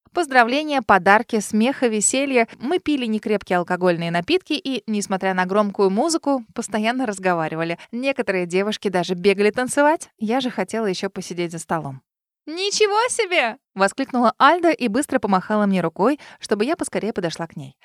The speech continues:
Наш столик находился на втором ярусе клуба, и подруга как раз стояла около края.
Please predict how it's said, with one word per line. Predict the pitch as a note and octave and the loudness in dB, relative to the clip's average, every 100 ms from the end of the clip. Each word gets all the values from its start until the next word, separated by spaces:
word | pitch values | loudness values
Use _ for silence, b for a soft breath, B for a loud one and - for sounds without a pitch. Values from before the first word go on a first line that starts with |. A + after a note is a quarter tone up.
| B B | B B
Наш | D4+ D4+ | 0 0
столик | - E4+ E4+ | 2 0 0
находился | B3+ G#3+ G3+ A#3 A#3 | -4 -2 0 0 -2
на | G#3 | -2
втором | F#3 G3+ A3+ | 0 2 2
ярусе | G#3+ G3 F#3+ - F#3+ | 2 2 2 0 -2
клуба, | C4 E4 A3 | 0 2 0
и | - A3 | 0 0
подруга | G3 G3+ C4 A3+ | 0 0 -2 -4
как | F3 | -4
раз | G3 A3+ | -2 -2
стояла | - F3 F3+ F#3+ | -2 0 0 0
около | G3+ G#3+ A#3+ | 0 0 -2
края. | A#3+ F#3 D3 | 0 -2 -2